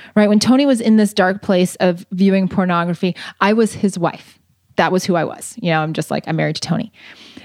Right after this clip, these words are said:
As he started to walk through this healing and restoration process, Tony made a very conscious decision as he was, as he was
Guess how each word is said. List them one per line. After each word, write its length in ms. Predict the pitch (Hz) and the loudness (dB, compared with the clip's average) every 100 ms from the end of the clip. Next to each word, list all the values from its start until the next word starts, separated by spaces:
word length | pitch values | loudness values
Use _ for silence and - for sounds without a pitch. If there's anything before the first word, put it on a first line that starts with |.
| - 220 | -4 0
As 160 | 208 | 0
he 140 | - 240 | 2 0
started 340 | - 247 269 | 2 2 2
to 100 | 262 | 2
walk 300 | 226 190 208 | 2 2 0
through 180 | - 202 | 0 2
this 160 | 185 - | 0 0
healing 380 | 196 190 185 | 0 2 2
and 100 | 180 | 0
restoration 640 | 175 165 190 175 165 - 170 | 0 0 0 0 0 -2 -4
process, 460 | 180 165 - 165 | -2 -4 -4 -10
Tony 280 | - 208 214 | -2 0 4
made 280 | 214 185 - | 4 2 0
a 40 | |
very 420 | 175 160 165 175 170 | -4 0 0 0 -4
conscious 440 | - 160 - 180 | -6 -6 -6 -8
decision 480 | 170 - 165 165 156 | -8 -4 -2 0 0
as 160 | 165 | -4
he 220 | - 180 165 | -2 -2 0
was, 200 | 170 - - - - | 0 -2 -18 -14 -2
as 180 | 180 196 | 0 2
he 100 | 185 | 2
was 240 | 170 | 0